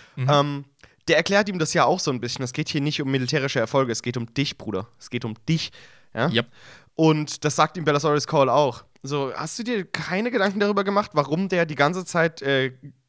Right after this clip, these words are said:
Speaker 2: gerade das Ultramar-Sternreich die ganze Zeit so anpimmelt? Also man kann's wirklich so sagen: so einzelne unwichtige Planeten einfach verseucht und dann wieder verpisst.
Speaker 1: Mhm.
Speaker 2: So, und irgendwie, der, wirklich, der, der pisst ihm gegen die Wand. Ja?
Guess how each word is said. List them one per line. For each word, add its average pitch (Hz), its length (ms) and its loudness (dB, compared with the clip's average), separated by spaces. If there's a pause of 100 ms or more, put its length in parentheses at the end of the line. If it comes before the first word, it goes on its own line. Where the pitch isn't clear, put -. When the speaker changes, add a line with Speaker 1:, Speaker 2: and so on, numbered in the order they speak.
(120)
Speaker 2:
gerade 147 440 2
das 165 180 -2
Ultramar-Sternreich 180 1800 0
die - 100 -16
ganze 185 300 0
Zeit 151 340 0
so - 220 -2 (100)
anpimmelt? 202 840 0
Also 139 140 0
man 151 100 4
kann's 170 160 0
wirklich 165 200 -2
so - 80 -2
sagen: 160 260 4
so 139 100 -2
einzelne 185 520 2
unwichtige 175 520 2
Planeten 156 460 0
einfach 139 260 0
verseucht 123 520 2
und 143 40 -4
dann 127 100 -2
wieder 123 140 0
verpisst. 143 420 -4 (180)
Speaker 1:
Mhm. 135 220 2
Speaker 2:
So, - 220 2 (220)
und 175 160 2
irgendwie, 196 220 0 (200)
der, 151 100 -4 (120)
wirklich, 220 320 0
der, 160 120 2
der 160 100 4
pisst - 440 0
ihm 226 120 -2
gegen 185 220 -4
die 170 100 -4
Wand. 180 320 -2 (440)
Ja? 160 200 0